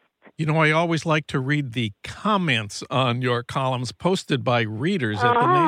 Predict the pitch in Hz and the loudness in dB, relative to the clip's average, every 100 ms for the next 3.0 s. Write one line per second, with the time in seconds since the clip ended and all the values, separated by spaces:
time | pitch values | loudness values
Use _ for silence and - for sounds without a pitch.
0 | 214 139 131 123 156 135 - - 180 160 | 2 0 -4 -2 -2 -2 -4 -2 0 0
1 | 143 - - - - - 160 160 170 - | -2 -6 -14 -20 -20 -12 -4 -2 -2 0
2 | 196 190 165 - - - 170 156 - - | 0 2 -2 -2 -6 -2 -2 -2 -4 -20